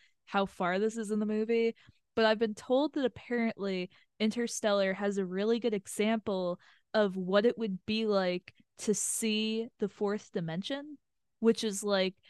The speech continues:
y-, being able to perceive, like, all points of time at once or something.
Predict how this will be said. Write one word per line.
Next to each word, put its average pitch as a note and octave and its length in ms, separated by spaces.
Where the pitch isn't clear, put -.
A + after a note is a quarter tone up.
y-, G#3 180
being A#3 340
able A3 220
to - 100
perceive, G3+ 580
like, F#3 300
all G3 180
points G3+ 380
of F3+ 120
time F3+ 380
at F3+ 120
once F3 340
or G3+ 100
something. G3 600